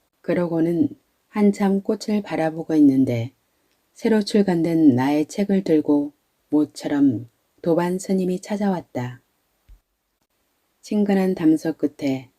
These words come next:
도반 스님의 근황을 들으니 요즘 피리를 배운다고 했다. 반갑고 즐거운 소식이다. 비구니 스님의 청아한 피리 소리라니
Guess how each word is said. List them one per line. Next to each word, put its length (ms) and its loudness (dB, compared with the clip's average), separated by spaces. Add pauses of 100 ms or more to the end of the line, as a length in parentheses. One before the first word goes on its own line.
(120)
도반 340 -4
스님의 540 2
근황을 420 -4
들으니 640 2 (600)
요즘 580 0
피리를 480 2
배운다고 600 -2
했다. 480 -10 (1040)
반갑고 840 -4
즐거운 520 0
소식이다. 760 -4 (1600)
비구니 480 0
스님의 580 0
청아한 640 -2
피리 260 0
소리라니 760 -4